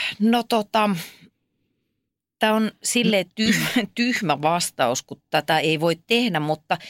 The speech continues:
ehkä mä muuttaisin, tai mä ajattelin spontaanisti näin, että semmoisen niinku pienen episodin tai pienen pätkän mun menneisyyttä. Mut sit taas, kun historiassa ei oo konditionaaleja, eikä me voida mennä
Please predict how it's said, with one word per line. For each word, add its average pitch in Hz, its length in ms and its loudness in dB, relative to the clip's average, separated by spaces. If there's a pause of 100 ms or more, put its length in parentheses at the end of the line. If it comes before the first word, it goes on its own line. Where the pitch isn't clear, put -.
(140)
ehkä 427 240 -2
mä 381 60 4
muuttaisin, 180 840 0 (200)
tai 220 120 2
mä 226 120 2
ajattelin 262 480 0
spontaanisti 156 720 -2
näin, 151 280 0
että 135 120 -6
semmoisen 196 320 0
niinku 180 180 -2
pienen 214 420 0
episodin 147 680 -2 (280)
tai 170 280 0 (380)
pienen 247 280 0
pätkän 214 480 -2
mun 131 340 -2
menneisyyttä. 160 960 -2 (580)
Mut 202 180 0
sit 247 200 0
taas, 220 220 2
kun 180 280 -2 (480)
historiassa 226 640 0
ei 170 200 2
oo 170 160 -2 (480)
konditionaaleja, 139 840 2
eikä 151 180 0
me 170 120 -2
voida 185 220 2
mennä 175 340 0